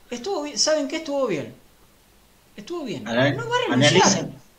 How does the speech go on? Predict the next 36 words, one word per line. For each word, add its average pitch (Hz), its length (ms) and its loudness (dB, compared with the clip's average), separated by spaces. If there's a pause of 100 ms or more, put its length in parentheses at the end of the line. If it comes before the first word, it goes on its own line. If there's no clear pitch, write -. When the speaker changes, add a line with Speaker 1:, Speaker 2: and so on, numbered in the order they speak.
(640)
Speaker 1:
No 262 120 -2
va 285 40 0
a 302 40 0
renunciar. 240 360 2
Speaker 2:
Analicen. 147 400 6
Speaker 1:
Se 208 260 4
pierde 320 300 2
un 247 80 2
millón 294 300 4
de 294 80 8
dólares 202 500 8
si 175 100 2
renuncia, 175 540 2
gente. 185 640 0 (440)
Un 320 280 2
millón 302 380 6 (140)
de 233 180 8
dólares 233 480 10
de 185 80 4
arriba, 220 580 6
de 190 80 6
arribolsi, 208 1000 8 (340)
de 185 80 0
arribolsi. 180 840 4
De 175 140 0
repente 196 400 -2
se 214 120 2
despierta 247 400 0
un 240 60 -4
día 294 140 -4
y 208 40 -6
tiene 233 160 -8
un 220 200 -8
millón 262 420 0
de 240 80 -2
dólares 262 640 0